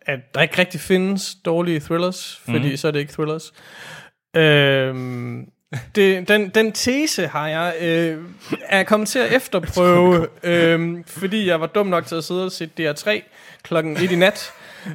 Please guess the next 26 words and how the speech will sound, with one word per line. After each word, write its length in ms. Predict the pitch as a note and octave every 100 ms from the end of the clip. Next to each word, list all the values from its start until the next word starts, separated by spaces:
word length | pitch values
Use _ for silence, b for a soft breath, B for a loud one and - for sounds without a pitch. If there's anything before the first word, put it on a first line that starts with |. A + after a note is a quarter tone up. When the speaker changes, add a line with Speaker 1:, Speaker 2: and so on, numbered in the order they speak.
| -
Speaker 1:
Øh, 440 | F3+ E3+ E3 D#3+ D#3
man 180 | D3+ D#3
kan 80 | D3+
så 60 |
også 120 | E3 F3
undre 180 | F#3
sig 100 | F3
over, 120 | D#3+ D3+
hvorfor 180 | D3+
man 100 | D3+
gør 120 | D3 D#3
det 200 | F3 F3+
på 80 | -
en 60 | D3+
lørdag 240 | D#3 E3+
nat. 240 | E3 F3 -
Men, 300 | E3+ F3 F3
men, 220 | F3+ F#3+ D#3+ - _ F#3+
men 280 | F#3+ G3+ -
i 120 | G#3
nat 220 | A#3 A#3+
så 340 | - - B3 G#3
jeg, 440 | F#3+ F3+ G#3 A#3 -
øh, 320 | E3+ E3 E3 E3 _ _
filmen 520 | - - B3+ A3+ F3+ D#3 -
Plush 640 | - G3 G#3+ - - -